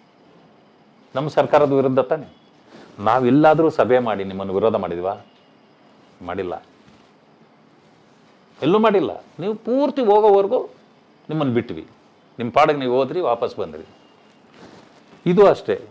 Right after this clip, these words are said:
ಕರೋನಾ ನ-, ಕಾಲದಲ್ಲಿ ಈ ಮೇಕೆದಾಟದ್ದು ನೀವು ಮಾಡಿದ್ರಿ. ನೋಡಿ, ಕರೋನಾ ಇದೆ ಬೇಡ ಅಂದ್ವಿ ಹೊರತು ನೀವು ಮಾಡೋದು ಬೇಡ ಅಂತ ಹೇಳಲಿಲ್ಲ ನಾವು, ಅದನ್ನು ಬಿಟ್ವಿ. ಎರಡಕ್ಕೂ ನಾವು, ನಿಮ್ಮದು ವಿರೋಧ ಇರಲಿಲ್ಲ.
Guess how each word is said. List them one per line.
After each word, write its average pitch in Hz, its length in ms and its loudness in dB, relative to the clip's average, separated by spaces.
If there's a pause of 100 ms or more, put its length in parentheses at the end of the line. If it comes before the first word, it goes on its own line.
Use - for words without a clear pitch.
(340)
ಕರೋನಾ 165 420 4
ನ-, 110 500 -2 (220)
ಕಾಲದಲ್ಲಿ 107 800 -2 (960)
ಈ 214 100 -4
ಮೇಕೆದಾಟದ್ದು 170 680 0
ನೀವು 156 160 -8
ಮಾಡಿದ್ರಿ. 95 440 -14 (120)
ನೋಡಿ, 107 300 -4
ಕರೋನಾ 139 420 -4
ಇದೆ 135 200 0
ಬೇಡ 110 240 2
ಅಂದ್ವಿ 98 320 -2
ಹೊರತು 82 340 -10 (540)
ನೀವು 120 120 -4
ಮಾಡೋದು 156 400 4
ಬೇಡ 156 180 4
ಅಂತ 127 200 0
ಹೇಳಲಿಲ್ಲ 90 340 -2
ನಾವು, 80 260 -16 (340)
ಅದನ್ನು 170 260 -4
ಬಿಟ್ವಿ. 151 420 -2 (1900)
ಎರಡಕ್ಕೂ 156 440 2
ನಾವು, 147 340 -2
ನಿಮ್ಮದು 143 300 -4
ವಿರೋಧ 107 260 -2
ಇರಲಿಲ್ಲ. 78 320 -8